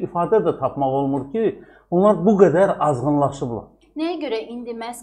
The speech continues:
Speaker 2: qərb istiqaməti hədəflənib?
Speaker 1: İndi
Speaker 2: Tovuz,
Speaker 1: deyəcəm.
Speaker 2: Qazax istiqaməti hədəflənib və artıq Qarabağda
Speaker 1: Biz
Speaker 2: bunlar
Speaker 1: bu gün
Speaker 2: özlərinin
Speaker 1: indiki
Speaker 2: tam
Speaker 1: dəqiqələrdə
Speaker 2: birləşdiyini dərk ediblər.
Speaker 1: biz sizlə danışırıq. Baxın, görün, bir aydır Belarusiyaya qaynayır. Bu dəqiqələrdə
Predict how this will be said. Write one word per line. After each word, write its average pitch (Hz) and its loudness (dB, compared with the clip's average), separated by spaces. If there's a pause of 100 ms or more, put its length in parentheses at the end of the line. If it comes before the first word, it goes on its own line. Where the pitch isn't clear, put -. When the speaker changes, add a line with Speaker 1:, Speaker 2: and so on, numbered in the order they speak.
Speaker 2:
qərb 202 -8
istiqaməti 196 -12
hədəflənib? 196 -10
Speaker 1:
İndi 208 8
Speaker 2:
Tovuz, 185 6
Speaker 1:
deyəcəm. 160 6
Speaker 2:
Qazax 220 -2
istiqaməti 226 -8
hədəflənib 208 -8
və 208 -6
artıq 247 -14
Qarabağda 214 4
Speaker 1:
Biz 208 -6
Speaker 2:
bunlar 214 -4
Speaker 1:
bu 185 6
gün 208 4
Speaker 2:
özlərinin 214 4
Speaker 1:
indiki 208 4
Speaker 2:
tam 185 8
Speaker 1:
dəqiqələrdə 147 8
Speaker 2:
birləşdiyini 208 0
dərk - -4
ediblər. 180 -12
Speaker 1:
biz 214 2 (100)
sizlə 175 4
danışırıq. 156 2
Baxın, 160 0
görün, 147 2 (200)
bir 175 2
aydır 147 2 (540)
Belarusiyaya 143 0
qaynayır. 113 0 (840)
Bu 214 6
dəqiqələrdə 151 6